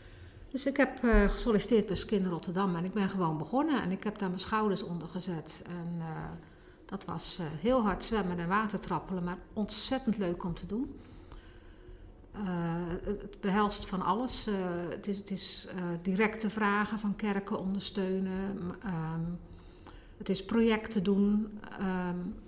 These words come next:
maar wat eronder zit, is toch wel dat je mensen een stem geeft. En dat is o-, dus ook de missie van Skin Rotterdam. Dat de kerken zodanig versterken dat ze zelf een krachtige, positieve stem kunnen zijn in de samenleving. Dat zijn ze al,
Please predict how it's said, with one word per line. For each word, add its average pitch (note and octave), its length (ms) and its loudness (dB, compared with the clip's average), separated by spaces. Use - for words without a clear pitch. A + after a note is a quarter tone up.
maar G3 200 2
wat G#3+ 220 0
eronder C#4+ 540 0
zit, - 540 -2
is - 460 -4
toch - 240 -10
wel G3+ 200 4
dat G3+ 220 -2
je G3+ 60 0
mensen G3+ 380 2
een F3 80 -2
stem A#3 340 0
geeft. A#3+ 340 0
En G#3 100 2
dat G#3 160 2
is A#3 120 -4
o-, A#3 140 -4
dus G3+ 220 2
ook A3+ 240 0
de G3+ 100 0
missie A3 460 4
van G3 140 0
Skin F#3 340 -2
Rotterdam. F3 520 -4
Dat E3 200 -8
de - 80 -6
kerken G3 400 2
zodanig G3 680 4
versterken G#3 680 0
dat G3+ 160 -4
ze - 120 -4
zelf A#3+ 340 2
een F#3+ 140 0
krachtige, F#3 500 -4
positieve F3 560 0
stem F3+ 320 -2
kunnen E3 260 -4
zijn F3 260 -2
in D#3 100 -4
de D#3+ 60 -6
samenleving. D3+ 800 -4
Dat E3+ 180 -6
zijn C#4+ 340 2
ze - 100 0
al, E3+ 340 -2